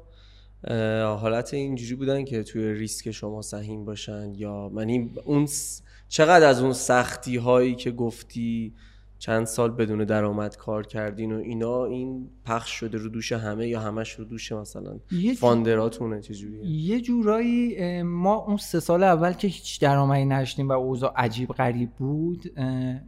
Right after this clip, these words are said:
Speaker 2: و پای کار بودیم، بچه‌ها خب نبودن. اه، ولی اون شروع کارم که سه چهار نفرشون بهمون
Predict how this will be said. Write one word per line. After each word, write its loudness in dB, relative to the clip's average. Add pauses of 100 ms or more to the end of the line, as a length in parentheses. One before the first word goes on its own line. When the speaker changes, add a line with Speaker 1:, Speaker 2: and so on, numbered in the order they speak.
(280)
Speaker 2:
و 4
پای 2
کار 2
بودیم، -2 (320)
بچه‌ها 2
خب 0
نبودن. 0 (840)
اه، 2
ولی 0 (100)
اون 2
شروع 2
کارم 2
که -4
سه -2
چهار -2
نفرشون 0
بهمون 0